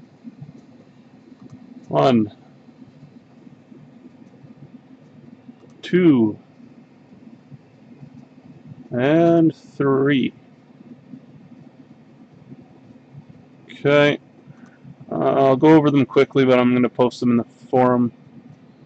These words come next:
So you guys can make any changes you want, or trades. Sean with the Caps, Rick with the Rangers, Sean with the Canes, Jeff with the Penguins, Sean with the Wings,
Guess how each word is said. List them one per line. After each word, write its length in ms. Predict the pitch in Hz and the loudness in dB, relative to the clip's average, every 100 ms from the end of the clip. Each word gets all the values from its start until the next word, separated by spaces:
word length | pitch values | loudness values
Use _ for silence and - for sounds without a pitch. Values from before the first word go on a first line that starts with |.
| - - - - - - - - - - - - - - | -20 -20 -20 -20 -20 -20 -20 -20 -20 -20 -20 -20 -20 -12
So 200 | - 147 | 0 4
you 80 | 143 | 6
guys 160 | 139 | 4
can 100 | 156 | 4
make 100 | 147 | 4
any 220 | 147 139 120 - - | 6 4 2 -6 -12
changes 480 | - 180 180 170 160 | 0 4 6 6 6
you 80 | 170 | 6
want, 560 | 165 180 175 - - 170 | 6 6 4 -2 -4 2
or 100 | 135 | 2
trades. 580 | - 180 190 156 - - - - | 4 4 4 2 -6 -10 -16 -14
Sean 360 | - 156 165 165 | 2 6 8 6
with 120 | 165 | 4
the 60 | |
Caps, 540 | - - 175 180 - - | 0 4 6 6 2 0
Rick 240 | 147 160 | 2 2
with 140 | 156 - | 0 2
the 80 | |
Rangers, 480 | 120 135 156 151 147 | 4 6 6 6 4
Sean 320 | - 151 143 | 2 2 4
with 120 | 139 - | 4 0
the 120 | 135 | -6
Canes, 580 | - 156 151 143 120 110 | 2 6 6 6 4 2
Jeff 320 | 123 143 - | 2 2 2
with 120 | 143 | -2
the 80 | 127 | -2
Penguins, 640 | - 160 160 147 127 113 | -4 4 6 6 6 2
Sean 360 | - 127 127 123 | 0 0 2 2
with 120 | - | 0
the 80 | 123 | 0
Wings, 720 | 139 185 147 110 101 - | 4 6 6 4 0 -6